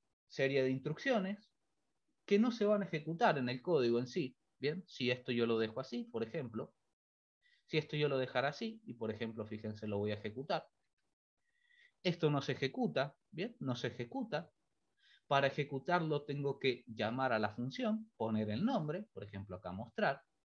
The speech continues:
¿bien? Podemos tener parámetros, es decir, enviarle datos a esta función. En este caso le voy a mandar el nombre de David, que se va a guardar en esta variable nombre, ¿bien?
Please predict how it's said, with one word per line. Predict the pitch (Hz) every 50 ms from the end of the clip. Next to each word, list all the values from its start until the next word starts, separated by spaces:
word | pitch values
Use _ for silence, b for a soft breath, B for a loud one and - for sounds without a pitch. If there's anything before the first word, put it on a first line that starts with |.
| _
¿bien? | - 131 151 185 - - _ _ _ _ _ b b b b b b b b b
Podemos | - 175 185 190 190 190 175 185
tener | - 156 151 147 143 143
parámetros, | - 143 180 240 233 180 160 160 - 170 190 214 214 - _ _
es | - 139
decir, | 139 139 135 - 151 139 135
enviarle | 127 131 139 156 202 208 190 165 147 139 131
datos | 135 151 160 156 - 127 107
a | 120 117
esta | - - 113 107
función. | - 113 117 120 - - 233 185 190 - - _ _ _ _ _ _ _ _ _ _ -
En | 151 139
este | 139 135 - 147 139
caso | - 143 - 147 131
le | 127 127
voy | 131 131
a | 127 127 127 123 123 - -
mandar | 120 120 120 123 123 123 123 120
el | 117 117
nombre | 120 123 120 117 113
de | 110
David, | 117 139 190 233 214 220 - _ _ _ _ _ b b b b b b b b b
que | - 147 135
se | - 139 131
va | 131 131
a |
guardar | 135 131 131 123 127 127 127 127
en | 120 123
esta | 120 - - - 113
variable | 110 110 110 113 110 110 110 110 117
nombre, | 160 214 240 170 123 113 127 175 - - _ _ _ _ _ _
¿bien? | 190 226 277 -